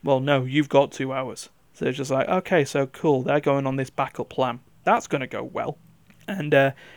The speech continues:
we then, we then cut back to, to Callow and his advisor, and they're all talking. Is that, you know, the confirmed stuff that they already knew at the beginning, that it's not a member of any major terrorist group, it's an individual.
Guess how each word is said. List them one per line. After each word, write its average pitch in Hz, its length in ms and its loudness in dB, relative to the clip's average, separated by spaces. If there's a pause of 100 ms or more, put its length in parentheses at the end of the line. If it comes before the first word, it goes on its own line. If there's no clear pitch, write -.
(220)
we 160 80 -2
then, 151 240 0
we 151 80 4
then 147 160 0
cut - 200 -2
back - 200 2
to, 127 340 -2
to 123 160 -10
Callow 127 480 0
and 131 140 -6
his 127 100 -6
advisor, 131 460 -6
and 135 100 -4
they're 135 80 -4
all 135 100 -2
talking. 139 300 -6
Is 143 140 -8
that, 165 140 -8
you 160 200 -10
know, 143 100 -6
the 165 100 -10
confirmed 185 520 -4 (320)
stuff 165 220 -4
that - 120 -10
they 151 120 0
already 147 240 4
knew 135 140 -2
at 127 60 -4
the 135 60 -6
beginning, 131 340 -4
that 135 120 -4
it's - 120 -10
not 175 180 -2
a 160 40 0
member 143 260 0
of 131 120 -2
any 135 140 -2
major 131 300 -6
terrorist 131 440 -10
group, 131 260 -10
it's 131 160 -10
an 139 100 -4
individual. 135 800 -6